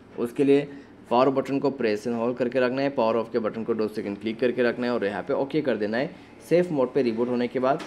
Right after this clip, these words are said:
दोबारा से ट्राई करिए, आपका प्रॉब्लम सॉल्व हो जाएगा। अगर प्रॉब्लम सॉल्व हो जाते हैं ठीक है, अगर नहीं हो पा रहे हैं तो दोस्तों आपको स्क्रॉल डाउन कर लेना है और उसके बाद दोस्तों यहाँ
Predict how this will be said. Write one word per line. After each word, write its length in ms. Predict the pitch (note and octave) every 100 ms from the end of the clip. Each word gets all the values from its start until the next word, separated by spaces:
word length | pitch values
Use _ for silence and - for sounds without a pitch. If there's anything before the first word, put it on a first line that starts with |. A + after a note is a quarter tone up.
| - - -
दोबारा 340 | B2+ A#2+ A2 G#2
से 140 | A#2
ट्राई 280 | - A#2+ B2+
करिए, 380 | C#3 C#3 D3+ D#3 - - - - - - - -
आपका 300 | A2 - A2+
प्रॉब्लम 420 | A2+ F2+ G2+ B2+ - - - - - -
सॉल्व 180 | F2 D#2+ -
हो 60 |
जाएगा। 260 | A#1 G1+ - - - - - - -
अगर 220 | G#2 C#3
प्रॉब्लम 340 | C#3+ C#3 D3
सॉल्व 240 | D3 C#3 C#3+
हो 120 | C#3
जाते 260 | C3 B2 C#3
हैं 120 | C3+
ठीक 220 | G#2+ -
है, 100 | C3+
अगर 300 | D#2+ G#2+ A#2
नहीं 240 | A#2+ A2 B2
हो 100 | C#3
पा 160 | C#3 C3
रहे 120 | C#3+
हैं 240 | E3 - - - - - - -
तो 80 | C3
दोस्तों 300 | C3+ C#3 C3+
आपको 320 | - C#3 B2
स्क्रॉल 580 | - - B2+ A#2+ C3 C#3
डाउन 240 | A#2+ C3
कर 200 | B2 A2
लेना 300 | G#2+ G#2+ G#2
है 200 | A#2+ D3 - - - - - - -
और 320 | C3 C#3+ D#3
उसके 440 | - A#2 - C#3 C3
बाद 180 | B2 A#2
दोस्तों 340 | A#2+ A#2+ C3
यहाँ 320 | A#2+ G#2 G#2+